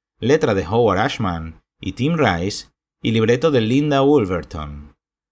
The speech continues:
Adaptada de la película musical animada del mismo nombre de Walt Disney Pictures, ganadora del premio de la Academia en mil novecientos noventa y uno, que a su vez se basaba en el clásico cuento de hadas francés de Jean-Marie Le Prince de Beaumont.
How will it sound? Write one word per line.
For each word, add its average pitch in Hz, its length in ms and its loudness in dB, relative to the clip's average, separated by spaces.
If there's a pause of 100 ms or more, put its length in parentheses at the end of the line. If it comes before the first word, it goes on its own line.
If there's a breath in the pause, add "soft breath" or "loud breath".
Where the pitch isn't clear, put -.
(140)
Adaptada 110 520 0
de 107 80 2
la 98 140 0
película 127 400 0
musical 127 460 -2
animada 123 500 2
del 85 180 -4
mismo 101 340 -4
nombre 113 420 2
de 123 80 0
Walt 85 280 -2
Disney 107 340 -4
Pictures, 101 720 -2 (220)
ganadora 117 540 0
del 113 160 -2
premio 98 280 -2
de 120 60 0
la 117 80 0
Academia 92 460 -2
en 117 100 0
mil 101 140 0
novecientos 92 500 -4
noventa 85 320 -6
y 123 80 0
uno, 135 380 0 (360 soft breath)
que - 100 -2
a 123 40 2
su - 140 -2
vez 104 260 0
se 113 120 2
basaba 107 360 0
en 117 100 0
el 104 120 -4
clásico 113 460 -2
cuento 90 320 -2
de 90 100 0
hadas 92 260 -2
francés 101 640 -2 (300 soft breath)
de 90 180 -4
Jean-Marie 95 560 0
Le 151 140 4
Prince 85 480 -6
de 85 80 -8
Beaumont. 92 560 -2